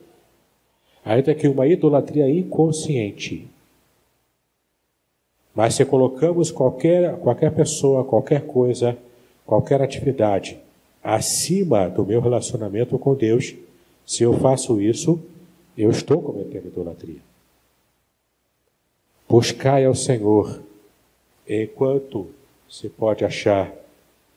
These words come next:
E por que o texto diz que eu preciso buscar o Senhor enquanto eu posso achá-lo ainda? Porque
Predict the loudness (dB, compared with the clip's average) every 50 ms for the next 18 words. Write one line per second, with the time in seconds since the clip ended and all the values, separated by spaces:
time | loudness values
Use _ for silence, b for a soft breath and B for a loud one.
0 | _ _ -14 -10 -4 -2 -2 0 2 2 2 2 0 -2 0 2 2 2 0 -2
1 | -4 -8 -6 -4 -2 -2 -2 -2 -2 -2 -2 -2 -2 -4 -8 -8 -4 -4 -4 -2
2 | -2 -4 -4 -4 -4 -2 0 2 2 4 2 0 -2 -4 -8 -4 0 2 4 4
3 | 4 2 -4 B B B B B B B B B B B B _ _ _ _ _
4 | _ -4 -2 -2 -2 -4 -2 0 2 4 4 2 0 -2 -2 0 0 0 0 -2
5 | 2 4 4 4 4 2 0 -2 -2 -2 -4 -2 0 2 2 2 2 2 0 -2
6 | -2 -6 -6 -6 -4 -2 -2 -2 -2 0 2 2 4 4 4 2 -4